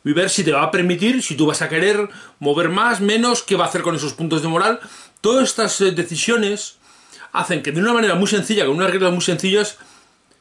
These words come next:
la profundidad del juego sea muy amplia, sea muy grande y haya muchas cosas que,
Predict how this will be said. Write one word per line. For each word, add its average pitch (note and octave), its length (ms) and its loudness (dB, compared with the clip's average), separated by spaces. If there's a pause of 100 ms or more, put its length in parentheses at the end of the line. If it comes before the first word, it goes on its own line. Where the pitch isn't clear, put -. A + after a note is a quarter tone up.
(220)
la D#3+ 160 -2
profundidad D#3 500 0
del G#3+ 120 2
juego G#3 260 2
sea G#3 280 0
muy F3+ 460 0
amplia, C3+ 360 -2
sea G3 160 0
muy F#3 180 2
grande G3+ 420 2
y F#3 140 -2
haya G#3+ 160 2
muchas G#3 320 0
cosas G3+ 320 -2
que, E3+ 240 -2